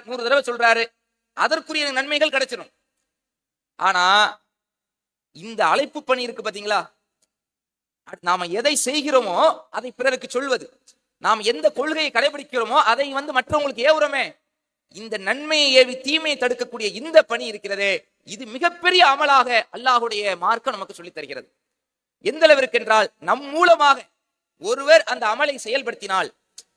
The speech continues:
நாம ஒருத்தருக்கு அந்த அமலை ஏவுகிறோம், அப்படி ஏவும் போது நம் மூலமாக அதை அவர் நேர்வழிக்கு வந்துவிட்டால், ஒரு நல்வழியை, ஒரு அமலை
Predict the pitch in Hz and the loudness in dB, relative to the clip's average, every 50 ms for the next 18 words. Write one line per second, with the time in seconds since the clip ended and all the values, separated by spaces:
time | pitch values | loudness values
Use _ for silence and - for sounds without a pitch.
0 | _ _ _ - 180 214 269 302 294 269 262 262 262 247 240 233 233 - 233 277 | _ _ _ 0 4 4 6 4 4 2 0 0 0 -2 -6 -6 -6 -8 -6 -6
1 | 339 330 - - - 233 226 220 220 240 277 277 254 220 - 208 254 247 226 190 | -4 -6 -6 -8 -10 -4 -2 -2 0 0 0 -2 -2 -4 -2 -2 -2 -2 -2 -4
2 | 190 180 202 269 - 311 - _ _ _ _ _ _ _ _ _ _ _ - 214 | -4 -2 0 0 -2 -2 -6 _ _ _ _ _ _ _ _ _ _ _ -12 -12
3 | - - 254 220 185 214 277 320 339 330 311 254 240 233 - 220 226 233 233 226 | -8 -6 -6 -4 0 4 4 4 4 2 0 -2 -2 -2 0 0 0 0 0 0
4 | 233 - _ _ _ _ _ _ _ _ - 180 233 277 269 269 320 339 339 330 | -2 -6 _ _ _ _ _ _ _ _ -10 -8 -8 -8 -4 -2 4 4 6 8
5 | 311 294 285 262 269 254 196 226 233 247 240 240 233 233 208 214 254 294 277 269 | 8 6 6 6 2 -2 -2 -2 -4 -4 -4 -4 -4 -6 -8 -8 -8 -6 -6 -4
6 | 262 - - 208 208 220 220 226 214 202 _ 214 214 254 285 262 247 220 202 220 | -6 -8 -8 -10 -10 -10 -8 -10 -10 -6 _ 2 2 2 2 2 -2 -2 -2 -4
7 | 277 269 269 262 254 247 240 208 - - _ _ _ 202 220 185 196 240 294 311 | -2 0 -2 -2 2 0 0 0 0 -6 _ _ _ 2 2 2 4 4 6 6
8 | 294 | 6